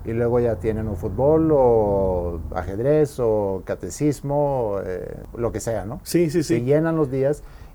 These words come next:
Speaker 1: y realmente nunca tienen esos momentos donde tienen que estar solos y nadie les va a decir qué tienen que hacer y tienen que empezar a inventar ciertas actividades y tienen que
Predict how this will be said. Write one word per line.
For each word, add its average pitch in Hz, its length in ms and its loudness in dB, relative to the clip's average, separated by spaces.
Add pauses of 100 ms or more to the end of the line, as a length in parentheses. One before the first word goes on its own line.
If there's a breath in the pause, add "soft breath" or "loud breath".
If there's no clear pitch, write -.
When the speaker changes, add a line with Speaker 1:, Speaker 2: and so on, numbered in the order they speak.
(140)
Speaker 1:
y 135 120 -2
realmente 160 720 0 (460 loud breath)
nunca 139 400 -4
tienen 151 400 -2
esos 147 300 -4
momentos 131 920 -4
donde 117 220 -2
tienen 151 300 -2
que - 80 -6
estar 127 240 -2
solos 131 560 -2
y - 40 -6
nadie 139 380 2
les 123 180 -2
va 135 60 2
a - 20 2
decir 135 300 -4
qué 131 120 -8
tienen 131 280 -6
que 120 80 -4
hacer 117 400 -4
y 113 80 -6
tienen 127 280 -6
que 123 120 -6
empezar 110 360 -4
a 123 60 -2
inventar 113 800 -2
ciertas 113 400 -4
actividades 104 680 -2
y 113 80 -4
tienen 127 360 -6
que 127 220 2